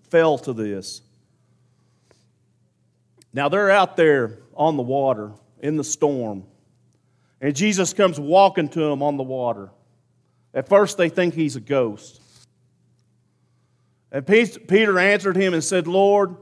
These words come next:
if it is you, command me to come to you on the water." So he said, "Come." And when Peter had come down out of the boat,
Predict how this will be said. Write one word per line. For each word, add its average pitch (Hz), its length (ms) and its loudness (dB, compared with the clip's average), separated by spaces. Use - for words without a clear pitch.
if 143 120 -6
it 185 100 4
is 175 220 2
you, 202 200 0
command 180 460 0
me 180 120 2
to 160 60 -6
come 180 260 0
to 170 120 -12
you 165 200 -2
on 156 120 -2
the 143 60 -6
water." 127 500 -4
So 196 240 2
he 190 80 6
said, 190 320 -2
"Come." 175 560 0
And 147 140 -4
when 190 180 0
Peter 196 300 2
had 165 140 -2
come 185 260 -2
down 175 220 2
out 170 140 2
of 147 60 -4
the 143 60 -8
boat, 170 500 0